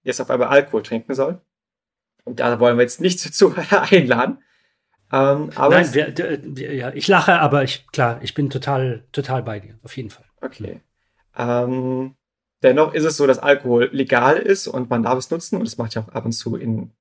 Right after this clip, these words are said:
Speaker 1: vernünftigen Mengen, macht's auch Spaß. Jetzt gibt's ja auch nicht legale Drogen, äh, zum Beispiel Magic Mushrooms und L S D und um die gibt's auch so eine Aura, dass sie den Menschen kreativer macht.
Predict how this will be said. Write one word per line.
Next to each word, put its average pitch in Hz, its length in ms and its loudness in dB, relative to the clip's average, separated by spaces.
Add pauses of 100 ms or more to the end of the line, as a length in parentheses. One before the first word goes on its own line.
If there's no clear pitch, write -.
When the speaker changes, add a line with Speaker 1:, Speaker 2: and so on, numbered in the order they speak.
(260)
Speaker 1:
vernünftigen 127 520 -4
Mengen, 120 280 0
macht's 117 200 -8
auch - 60 -16
Spaß. - 460 -6 (440)
Jetzt - 200 -8
gibt's 175 160 -4
ja 135 80 2
auch 127 200 -2
nicht 139 300 -4
legale 113 400 -4
Drogen, 147 500 0
äh, 131 340 0
zum - 200 -10
Beispiel 123 380 -4
Magic 123 440 0
Mushrooms 151 460 -6
und - 80 -10
L 135 140 -2
S 139 100 -6
D 147 160 -4
und 143 80 -2
um 127 160 -6
die 147 140 -6
gibt's - 240 -6
auch 147 200 0
so - 140 -6
eine - 320 -6
Aura, 131 480 2
dass 117 260 -10
sie - 80 -14
den 117 140 -6
Menschen 113 320 -6
kreativer 120 440 -2
macht. - 280 -10